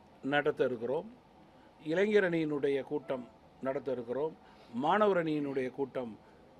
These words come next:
நடத்த இருக்கிறோம். இவைகளெல்லாம் இயக்கத்திற்கு தேர்தல் முடிவிற்கு முன்பு மிகுந்த பலத்தை ஏற்படுத்தும் என்று நான் நம்புகிறேன்.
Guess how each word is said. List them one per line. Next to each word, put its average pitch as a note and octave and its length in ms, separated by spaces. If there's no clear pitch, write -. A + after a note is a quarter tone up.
நடத்த C3+ 360
இருக்கிறோம். B2 460
இவைகளெல்லாம் D#3+ 720
இயக்கத்திற்கு D#3 920
தேர்தல் G3+ 360
முடிவிற்கு D#3+ 480
முன்பு E3+ 400
மிகுந்த G3+ 400
பலத்தை E3 640
ஏற்படுத்தும் D3+ 560
என்று C#3 160
நான் C3 300
நம்புகிறேன். C#3+ 640